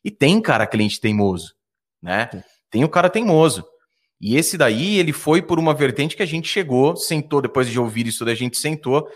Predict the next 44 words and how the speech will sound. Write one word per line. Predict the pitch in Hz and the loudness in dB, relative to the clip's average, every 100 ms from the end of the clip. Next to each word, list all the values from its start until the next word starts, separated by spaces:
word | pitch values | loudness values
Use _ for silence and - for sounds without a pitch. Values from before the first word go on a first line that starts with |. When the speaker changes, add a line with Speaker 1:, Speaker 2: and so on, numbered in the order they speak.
| - | -10
Speaker 1:
Cara, | - 104 | -2 0
a | |
gente | 95 101 | 0 -4
tem, | - 120 - - | -4 -6 -6 -8
porque | - | -2
acontece | 214 220 190 185 254 269 | 0 0 0 2 2 -2
de | 214 | -2
você | 160 139 147 | 0 0 0
mudar | 135 120 113 | 2 2 2
a | |
estratégia | 110 120 117 117 107 | 0 0 2 2 2
no | 110 | 0
meio | 107 | 0
do | 104 | 0
caminho. | 104 101 98 87 - _ _ _ _ _ | -2 -2 -2 -6 -12 _ _ _ _ _
Acontece, | - 370 359 202 277 - | -8 -4 0 2 2 0
cara. | - 87 76 _ _ _ _ _ | -6 -10 -12 _ _ _ _ _
Falar | - 151 165 | 0 4 6
é | 208 | 6
uma | 269 | 2
coisa, | - 190 170 | 4 4 4
você | 135 143 185 | 0 -2 -6
começa | - 156 127 127 | -2 -2 0 -2
a | |
analisar | 117 104 104 | -4 -2 -4
provas | 101 101 104 139 | -2 -4 -2 -2
é | 285 | 2
outra. | 190 214 190 101 - _ _ - | 4 2 0 -6 -8 _ _ -6
Isso | 143 202 | -4 -2
pode | 220 214 196 | 2 2 2
acontecer | 190 180 147 - 156 | -2 -2 0 0 -2
no | 196 311 | -2 0
meio | 294 208 285 | 2 2 2
ali, | 285 180 | 2 2
porra, | - 127 113 | 2 -2 0
que | |
você | 131 | -4
tá | 117 | -4
fazendo, | 117 117 104 107 101 | 0 0 0 -2 -2
na | 110 | -2
sua | 110 120 | -2 -2
confecção | 120 113 123 - 120 | -4 -6 -6 -4 -4
da | 113 | -2
petição. | 117 - - 98 92 | -4 -6 -2 -2 -4